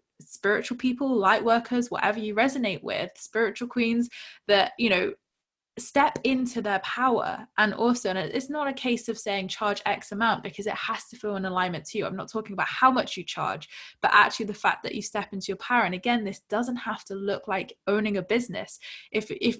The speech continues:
owning a business doesn't vibe with you, that's fine. This is about your relationship with money and finances. So when you can step into your power and think, "No, actually, I do want this. I do wanna manifest that money for a holiday.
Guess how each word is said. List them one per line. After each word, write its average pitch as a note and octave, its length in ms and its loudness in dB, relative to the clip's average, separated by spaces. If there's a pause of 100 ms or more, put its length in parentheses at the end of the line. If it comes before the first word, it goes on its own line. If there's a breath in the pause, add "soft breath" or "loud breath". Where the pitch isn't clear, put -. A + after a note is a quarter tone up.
owning A#3 260 6
a A#3 60 2
business A3 340 2
doesn't F#3 400 -4
vibe G3 260 2
with A#3 120 -6
you, C4 240 0
that's - 260 -4
fine. F3+ 460 -2
This A3 160 -6
is G3+ 100 -6
about G#3 260 -2
your G3+ 480 2
relationship F#3+ 800 -4
with F3 160 -10
money F3 300 -6
and - 120 -10
finances. G3+ 800 -4 (400 loud breath)
So - 140 0
when B3 160 6
you C#4 140 6
can D4+ 140 -4
step C4 280 2
into A#3+ 200 2
your G#3 100 -2
power C#4+ 320 6
and G3+ 160 -2
think, G3+ 320 -4 (240)
"No, A3+ 340 2
actually, - 360 -2
I G#3+ 40 0
do A#3 280 2
want F3+ 260 -4
this. - 280 -8
I F3+ 60 -4
do A3+ 240 0
wanna A#3+ 160 2
manifest F3+ 520 0
that E3+ 140 -2
money E3+ 160 -4
for E3 160 -8
a E3+ 40 -6
holiday. E3 520 -6